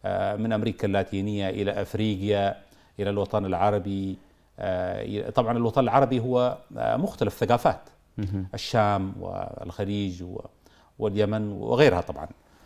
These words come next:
Speaker 1: وأيضًا، آه، من كل بلدان العالم، وبما فيها الاتحاد السوفيتي اللي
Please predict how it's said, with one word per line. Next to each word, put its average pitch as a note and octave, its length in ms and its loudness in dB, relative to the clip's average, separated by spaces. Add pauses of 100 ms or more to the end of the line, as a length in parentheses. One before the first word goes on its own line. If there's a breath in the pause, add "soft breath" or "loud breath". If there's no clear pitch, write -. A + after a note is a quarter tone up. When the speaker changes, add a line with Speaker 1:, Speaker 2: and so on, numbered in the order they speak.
(200 soft breath)
Speaker 1:
وأيضًا، F#3 600 6
آه، C3 600 -2 (380)
من C#3 140 0
كل D#3 140 4
بلدان G2 320 2
العالم، A2 500 0
وبما B2+ 400 2
فيها B2+ 560 0
الاتحاد F#2+ 640 -2
السوفيتي - 360 -4
اللي E2+ 260 -6